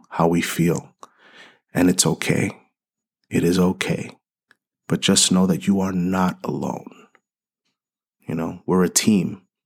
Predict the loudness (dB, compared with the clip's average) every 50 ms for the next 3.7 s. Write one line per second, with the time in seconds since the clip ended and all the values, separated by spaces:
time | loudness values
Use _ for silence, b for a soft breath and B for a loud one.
0 | _ _ _ -8 -4 -2 -2 -2 -2 -2 0 0 0 0 -2 -2 0 2 2 2
1 | 0 0 0 0 0 0 -4 -10 -12 -14 -14 -16 _ B B B B B B B
2 | B B B B B B B B B B B B B 2 2 2 4 4 6 6
3 | 6 6 6 6 6 6 6 6 6 6 4 4 2